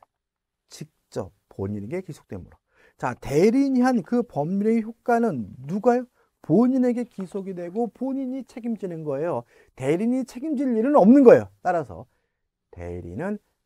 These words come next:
행위 능력자임을 요하지 않습니다. 따라서 대리인이 제한 능력자라 하더라도 그 대리 행위를 제한 능력을 이유로 뭐 할 수는 없는 거죠? 취소할 수는 없는 거죠. 다만 조심할 거예요. 가로. 그러나 대리인은 적어도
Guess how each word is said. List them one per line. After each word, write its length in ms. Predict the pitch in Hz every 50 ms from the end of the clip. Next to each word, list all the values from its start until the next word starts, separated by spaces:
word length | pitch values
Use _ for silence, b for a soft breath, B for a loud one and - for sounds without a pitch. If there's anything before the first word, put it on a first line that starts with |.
| _ _ - - -
행위 280 | 214 214 220 220 226
능력자임을 960 | 208 180 160 156 160 160 160 156 156 151 _ _ _ _ 131 131 135 139 127 123
요하지 500 | 104 95 92 90 90 110 147 175 185 - _ _ -
않습니다. 440 | 101 98 95 92 80 - - - _ _ _ -
따라서 420 | 175 185 208 180 151 131 147 - b b b b b b b -
대리인이 720 | - 120 131 151 175 202 208 214 208 220 247 254 254 220
제한 480 | - - 131 151 180 226 254 262 262 240
능력자라 720 | 226 214 208 214 220 202 - - 202 196 190 185 180 170
하더라도 600 | 170 151 160 156 156 151 156 160 208 233 240 233 b b b b b
그 260 | - - 277 285 285 - _
대리 340 | - 120 120 147 175 196
행위를 420 | 175 131 101 101 123 143 110 143 151 b b b b b b
제한 440 | - 139 147 190 233 269 294 277 226
능력을 600 | 180 185 202 214 220 233 233 220 226 226 202 165
이유로 300 | 156 160 165 185 180 143
뭐 180 | 120 104 107 120
할 100 | 127 127
수는 200 | - 151 143 131
없는 200 | 123 127 127 123
거죠? 260 | 127 123 123 180 175 _ _ _ _ _
취소할 420 | - - 196 190 - - 139 113
수는 160 | - - 143 117
없는 140 | 78 78
거죠. 140 | - - _ _ _ _ _ _ _ _ _ _ _ _ -
다만 260 | - 220 285 330 285
조심할 320 | 165 143 135 160 139 107
거예요. 120 | 98 113 -
가로. 280 | - 147 123 92 101 -
그러나 340 | - 185 196 175 123 139 170 - _ _ _ _ _ _ _ _
대리인은 560 | - 104 101 101 101 107 127 175 220 226 226
적어도 580 | 208 - 123 117 113 107 104 78 82 147 180